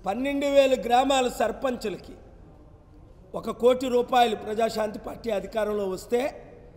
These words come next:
గ్రామాభివృద్ధి సర్పంచ్ ద్వారా ఆంధ్రప్రదేశ్లకి, తెలంగాణకి ఇరవై ఐదు వేలు జీతం, అప్పులు పది నుంచి పదిహేను లక్షలు చేసిన అప్పులు తీర్చుతాం.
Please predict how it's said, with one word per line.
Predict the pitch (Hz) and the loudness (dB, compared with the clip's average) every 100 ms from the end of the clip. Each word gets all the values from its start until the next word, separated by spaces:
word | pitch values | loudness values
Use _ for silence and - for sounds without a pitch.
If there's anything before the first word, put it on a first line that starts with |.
| - - - | -20 -20 -10
గ్రామాభివృద్ధి | 190 226 247 240 233 220 185 269 | -2 0 2 2 0 -2 -4 -6
సర్పంచ్ | 220 208 208 233 - | -4 -4 -4 -6 -4
ద్వారా | 220 214 226 | -2 0 0
ఆంధ్రప్రదేశ్లకి, | 196 208 226 226 220 214 208 208 190 247 285 - - - - | -2 -2 -4 -6 -2 0 0 -2 -8 -10 -12 -14 -20 -20 -10
తెలంగాణకి | 208 226 220 208 196 180 - 170 - - - - - | -2 0 0 -2 -4 -6 -10 -14 -16 -20 -20 -18 -4
ఇరవై | 226 269 277 269 | 0 4 6 4
ఐదు | 254 | 4
వేలు | 262 269 277 - | 4 6 4 0
జీతం, | 214 240 247 226 - - - - - - - - - - - 175 | 0 2 2 -2 -6 -18 -20 -20 -20 -20 -20 -20 -20 -20 -8 -4
అప్పులు | 214 - 294 | -4 -4 -6
పది | - 247 240 | -2 -2 -2
నుంచి | 226 240 233 277 | -6 -6 -6 -4
పదిహేను | 233 233 233 233 | -4 -2 -2 0
లక్షలు | 233 220 226 254 - | 0 -2 -4 -8 -6
చేసిన | 233 226 240 | -4 -4 -2
అప్పులు | 226 202 240 | -4 -4 -8
తీర్చుతాం. | 254 226 214 - - 175 | -12 -10 -12 -12 -10 -10